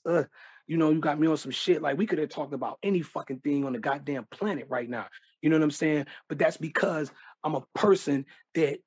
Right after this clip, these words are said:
is damn near standing behind what he, what he talking about and know a bunch of shit, you know what I'm saying? And seen a bunch of shit and can convey it, whether I'm on a mic, in person, in front of my mama, in front of the president,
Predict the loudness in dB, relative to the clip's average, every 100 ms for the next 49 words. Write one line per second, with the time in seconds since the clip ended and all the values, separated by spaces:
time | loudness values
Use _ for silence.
0 | -4 -4 0 2 4 4 2 0 -2 -2
1 | -2 -2 -2 -2 -2 -2 -2 -4 -6 -8
2 | -6 -4 -4 -2 -6 -2 -2 -2 -8 -10
3 | -4 2 4 4 4 2 0 -2 -2 -6
4 | -4 -4 -4 -8 _ -6 -4 -4 -4 -6
5 | -4 -6 -6 -6 -4 -4 -4 -6 -8 -10
6 | -6 -6 -6 -10 -8 -4 -2 -2 -2 -4
7 | 0 0 2 0 -4 0 0 2 0 -2
8 | -2 0 2 2 -2 -2 -4 -8 _ -8
9 | -6 -4 -2 -2 0 -2 -4 -6 -8 -6
10 | -4 0 2 0 0 -2 0 -2 -2 -6
11 | -4 -4 -2 -4 -4 -4 -2 -4 -6